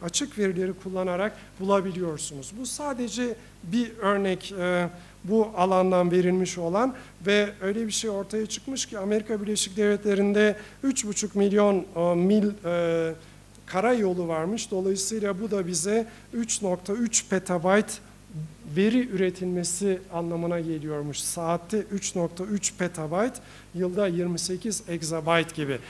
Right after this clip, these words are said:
Bu, bunlar bir anlam ifade etmeyebilir. Sadece bir örnek vereyim. Yılda yirmi sekiz exabyte ne demek? Beş exabyte'lık bir alan bu zamana kadar yeryüzünde gelmiş geçmiş bütün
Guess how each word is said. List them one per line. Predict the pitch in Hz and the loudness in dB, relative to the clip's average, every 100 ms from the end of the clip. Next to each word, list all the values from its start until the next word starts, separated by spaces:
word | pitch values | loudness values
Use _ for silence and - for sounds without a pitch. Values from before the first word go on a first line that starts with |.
| - - | -16 0
Bu, | 214 240 233 190 | 6 6 6 0
bunlar | 202 214 226 214 | 2 4 6 6
bir | 226 | 4
anlam | 208 214 226 | 4 4 4
ifade | 214 - 214 214 254 | 2 4 2 4 4
etmeyebilir. | 254 220 202 190 208 | 2 2 2 2 0
Sadece | 233 - 240 226 190 214 | -2 0 0 0 -2 -2
bir | 220 | -2
örnek | 226 214 196 165 | 0 2 2 0
vereyim. | 175 175 170 | -2 -2 0
Yılda | 175 180 185 | 0 0 0
yirmi | 185 185 | 0 -2
sekiz | 170 190 196 180 | -4 -8 -8 -8
exabyte | 180 165 175 175 175 196 | -8 -6 -6 -4 -6 -4
ne | 202 | -2
demek? | 185 185 240 - - - - - 156 151 | -2 -2 -4 -6 -18 -20 -20 -16 -10 4
Beş | 262 302 - - - | 6 6 2 -2 -2
exabyte'lık | 208 175 165 196 175 180 180 202 190 170 | 0 0 0 0 2 0 0 -2 -4 -2
bir | 180 202 - | -4 -4 -2
alan | 175 180 190 277 285 - - - - | -2 0 0 0 -4 -14 -20 -20 -18
bu | 180 175 285 | -8 -4 -2
zamana | 294 269 226 220 233 247 | 0 0 0 0 0 -2
kadar | 220 214 214 214 202 - - 160 | -2 2 2 2 -2 -14 -10 -2
yeryüzünde | 208 240 220 214 190 208 202 214 202 147 | 0 2 0 -2 -4 -4 -2 -2 -4 -4
gelmiş | 190 190 202 240 269 - - | -6 -4 -2 -2 -4 -6 -6
geçmiş | 196 - 208 214 - 165 | -6 -4 -6 -6 -8 -8
bütün | 165 185 - 320 285 | -8 -6 -2 0 0